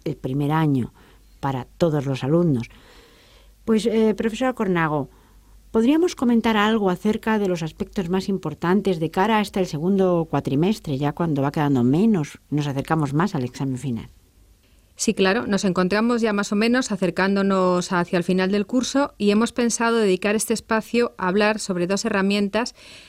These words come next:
Speaker 2: muy importantes con las que cuenta el alumno en su estudio, y son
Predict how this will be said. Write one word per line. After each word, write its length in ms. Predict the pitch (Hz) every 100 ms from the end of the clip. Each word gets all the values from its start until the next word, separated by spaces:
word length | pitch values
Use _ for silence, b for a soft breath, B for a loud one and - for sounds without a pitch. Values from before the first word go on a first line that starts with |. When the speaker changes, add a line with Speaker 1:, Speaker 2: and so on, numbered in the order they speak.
| B -
Speaker 2:
muy 120 | 220
importantes 640 | 240 247 214 214 220 240
con 120 | 220
las 200 | 190 175
que 120 | -
cuenta 260 | 170 190 220
el 80 | 220
alumno 480 | 202 208 214 233 226
en 80 |
su 120 | 175 165
estudio, 580 | - - 156 147 135 _ -
y 100 | 175
son 380 | - 202 240 285